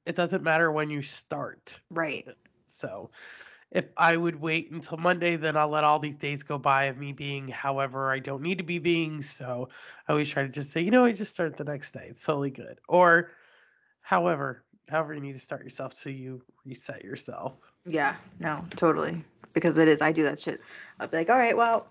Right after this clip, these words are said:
Speaker 2: it's Tuesday, so I guess I just have to wait till next week now." <laughs>
Speaker 1: Yeah.
Speaker 2: But it's,
Speaker 1: Yeah.
Speaker 2: it's a waste of days. It's
Speaker 1: Nobody
Speaker 2: not.
Speaker 1: starts anything on a Tuesday.
Speaker 2: Yeah. <laughs>
Speaker 1: It's just the
Speaker 2: Why
Speaker 1: lies
Speaker 2: not?
Speaker 1: we tell ourselves.
Speaker 2: <laughs> Yeah.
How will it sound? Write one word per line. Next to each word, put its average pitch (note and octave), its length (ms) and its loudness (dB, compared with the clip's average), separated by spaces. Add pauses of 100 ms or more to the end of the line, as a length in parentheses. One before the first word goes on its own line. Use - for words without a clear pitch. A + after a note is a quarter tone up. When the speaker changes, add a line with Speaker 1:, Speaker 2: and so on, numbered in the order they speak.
(140)
Speaker 2:
it's - 320 -10
Tuesday, F#3 580 0
so F#3 160 -4
I F3+ 80 2
guess F3+ 220 0
I G3 40 8
just F#3+ 80 0
have G3 100 -4
to G3+ 80 2
wait F#3+ 140 4
till A3 120 6
next A3 220 4
week G#3 180 4
now." G#2 260 4
<laughs> A3 600 -6
Speaker 1:
Yeah. D3+ 240 -4 (340)
Speaker 2:
But E3+ 100 0
it's, E3 220 2
Speaker 1:
Yeah. C#3 60 0
Speaker 2:
it's - 120 -4
a E3+ 60 0
waste F#3 300 0
of D#3+ 80 -2
days. D3 360 -2
It's - 120 -14
Speaker 1:
Nobody A3+ 320 6
Speaker 2:
not. G#3 80 2
Speaker 1:
starts G3+ 420 0
anything F#3+ 760 0
on F#3 120 2
a G3 40 4
Tuesday. E3 600 -2
Speaker 2:
Yeah. G#3 400 6 (140)
<laughs> C#4 60 0 (880)
Speaker 1:
It's - 160 -8
just G3+ 180 4
the E3+ 60 2
Speaker 2:
Why C4+ 200 10
Speaker 1:
lies D#4 40 10 (100)
Speaker 2:
not? G#3 160 8
Speaker 1:
we - 100 -10
tell C#3 80 -20
ourselves. C#3+ 600 2
Speaker 2:
<laughs> - 60 -16
Yeah. F#3 220 2